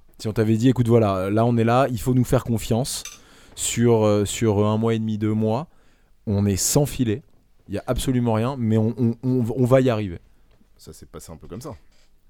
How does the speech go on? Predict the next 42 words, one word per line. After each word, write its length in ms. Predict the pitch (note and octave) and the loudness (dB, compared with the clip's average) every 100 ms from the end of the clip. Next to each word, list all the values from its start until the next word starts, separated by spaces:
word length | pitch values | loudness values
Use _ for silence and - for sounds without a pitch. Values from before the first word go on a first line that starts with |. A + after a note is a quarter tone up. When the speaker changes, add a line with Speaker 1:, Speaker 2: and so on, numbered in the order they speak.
| _ _ _ - C#3 - F#3+ G3 - G#3 A3+ - - | _ _ _ -20 -20 -18 -20 -10 -8 -8 -10 -8 -8
Speaker 1:
Ouais, 220 | C3+ C#3+ D#3+ | 0 2 4
non, 160 | E3+ | 2
non, 140 | E3+ E3+ | -2 -2
non, 340 | E3 D#3 B2 | -2 -2 -2
Speaker 2:
Si. 60 | G#2 | -4
Speaker 1:
je, 60 | D#2 - | -10 -12
s-, 200 | - A#2 | -12 -8
sans 220 | - C3+ | -6 -4
parler 200 | C3 C3 | -2 -2
de 60 | B2+ | -4
tout 100 | B2 | -6
le 40 | |
truc, 140 | C#3 A#2 | -4 -4
mais 100 | G#2 | -4
je 80 | |
parle 140 | - A2 | -2 -4
même 120 | A2+ | -2
de 60 | G#2+ | -2
rémunération, 560 | G#2 G#2 G2+ G2 A#2 | -2 -2 -4 -4 -6
tout 120 | G#2+ | -6
ça, 120 | G#2 G2+ | -4 -6
parce 100 | - | -6
qu'il 120 | F#2 | -8
y 40 | |
a 20 | F2+ | -8
eu, 160 | C#2 | -6
là, 120 | F2+ F2+ | -8 -8
on 140 | F2 | -8
arri-, 240 | E2+ F2 F#2 | -8 -6 -6
on 120 | G2 | -6
y 40 | G2 | -4
arrivait 280 | F2+ F#2 G2 | -4 -4 -6
encore, 380 | G2 C3+ A#2 | -6 -6 -6
Speaker 2:
Ouais. 60 | F2+ | -6
Speaker 1:
en 40 | |
fait. 220 | F2 F2 - | -12 -16 -16
Je 100 | - | 0
parle, 240 | C3+ G3 | 2 2
on 80 | B2+ | 2
te 80 | A#2+ | 2
dit, 260 | A#2+ B2 F#3 | 2 0 -2
voilà, 260 | C3 G#2 | 0 0